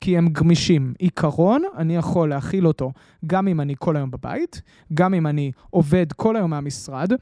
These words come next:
גם אם כרגע אני בחופשה בחו"ל, תמיד אני יכול למצוא את הדרך לעקוב אחרי העקרונות שלי. ולכן הם מצד אחד גם גמישים, אבל מצד שני נותנים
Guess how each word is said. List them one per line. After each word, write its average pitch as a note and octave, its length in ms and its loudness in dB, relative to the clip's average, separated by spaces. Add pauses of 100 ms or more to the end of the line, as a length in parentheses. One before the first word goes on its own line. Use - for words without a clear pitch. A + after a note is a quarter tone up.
(200)
גם G#3 160 4
אם B3 80 -2
כרגע F#3 360 0
אני E3 140 2
בחופשה E3 500 -2
בחו"ל, A3 420 -2 (200)
תמיד G#3 380 0
אני F3+ 200 0
יכול G3+ 480 0
למצוא E3 440 -2
את A3+ 120 -2
הדרך F#3 600 0
לעקוב E3 460 -2
אחרי F3 400 -10 (260)
העקרונות C#3+ 720 0
שלי. C3+ 300 0 (300)
ולכן E3+ 500 -2
הם D#3 140 0
מצד E3 280 -2
אחד D#3+ 260 0
גם E3+ 240 2
גמישים, D3+ 440 -2
אבל D3 140 -2
מצד D3 320 0
שני G#3+ 280 2 (280)
נותנים G3 520 2